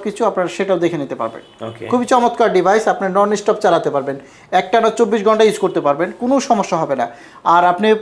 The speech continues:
Speaker 1: প্রত্যেকটা ল্যাপটপে কিন্তু মিনিমাম গ্যারান্টি, ওয়ারেন্টি সব ফ্যাসিলিটি পেয়ে যাবেন।
Speaker 2: আচ্ছা।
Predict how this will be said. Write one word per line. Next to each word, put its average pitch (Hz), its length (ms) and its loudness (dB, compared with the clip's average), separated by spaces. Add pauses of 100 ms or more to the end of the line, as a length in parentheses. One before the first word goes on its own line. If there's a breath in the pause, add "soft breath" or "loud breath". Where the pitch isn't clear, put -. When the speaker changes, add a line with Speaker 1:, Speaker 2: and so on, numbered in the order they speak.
Speaker 1:
প্রত্যেকটা 277 360 -2
ল্যাপটপে 240 340 2
কিন্তু 226 220 -2
মিনিমাম 214 420 2
গ্যারান্টি, 214 440 2
ওয়ারেন্টি 208 520 2
সব - 200 -2
ফ্যাসিলিটি 202 420 0
পেয়ে 165 180 0
যাবেন। 123 240 -4 (180)
Speaker 2:
আচ্ছা। 113 360 -8